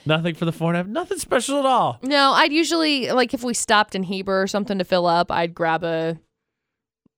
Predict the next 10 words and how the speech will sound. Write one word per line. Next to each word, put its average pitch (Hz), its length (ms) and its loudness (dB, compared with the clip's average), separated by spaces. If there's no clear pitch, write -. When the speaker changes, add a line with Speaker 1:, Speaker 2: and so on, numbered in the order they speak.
Speaker 2:
just - 240 -8
usually, 185 340 -6
like, 180 200 -6
a 185 40 -8
drink. 180 480 -6
Speaker 1:
Okay. 127 360 -2
See, 190 300 2
I 226 480 6
Speaker 2:
Maybe 196 280 2
some 190 260 -6